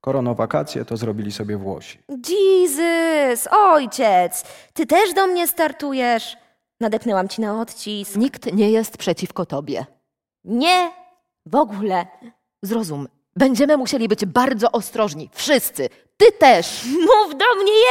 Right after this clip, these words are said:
Speaker 2: jeszcze.
Speaker 3: Monika, nie odzywaj się tak do mnie.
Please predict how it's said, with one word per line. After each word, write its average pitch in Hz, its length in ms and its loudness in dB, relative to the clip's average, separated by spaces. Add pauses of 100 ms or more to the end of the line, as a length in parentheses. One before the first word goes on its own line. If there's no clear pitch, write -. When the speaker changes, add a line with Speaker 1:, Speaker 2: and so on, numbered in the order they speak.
Speaker 2:
jeszcze. 180 560 -4 (440)
Speaker 3:
Monika, 165 420 -4 (1800)
nie 214 120 2
odzywaj 170 360 -6
się - 100 -20
tak 143 120 -12
do - 100 -18
mnie. - 180 -20